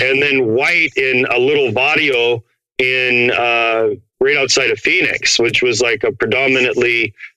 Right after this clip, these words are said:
Chicano or, or, you know, Mexican American neighborhood,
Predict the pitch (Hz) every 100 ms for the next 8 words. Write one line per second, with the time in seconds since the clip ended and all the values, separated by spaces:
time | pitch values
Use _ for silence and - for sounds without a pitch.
0 | - 131 117 127 127 123 120 120 113 107
1 | 101 104 107 104 101 - 113 110 104 127
2 | - 131 135 120 110 117 123 110 110 113
3 | 123 127 107 104 101 104